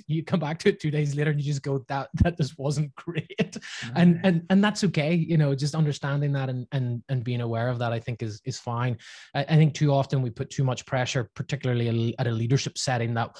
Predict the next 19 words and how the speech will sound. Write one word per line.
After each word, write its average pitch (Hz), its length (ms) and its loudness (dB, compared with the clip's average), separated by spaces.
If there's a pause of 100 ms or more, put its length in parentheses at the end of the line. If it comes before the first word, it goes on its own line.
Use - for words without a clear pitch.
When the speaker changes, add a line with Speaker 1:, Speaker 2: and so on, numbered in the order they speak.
(180)
Speaker 1:
we've 139 120 4
gotta 175 180 2
get 143 120 2
it 120 60 -2
right, 123 400 -2 (380)
right 131 240 0
away. 117 480 -4
Otherwise 123 440 -2
we're 117 80 -10
failing 117 400 -6
at 110 120 -4
our 104 80 -4
jobs. 123 500 2
And, 135 260 2
and 170 160 4
that's 190 220 -2
just - 180 -2
Speaker 2:
Yeah. - 40 -4
Speaker 1:
not, 123 260 -4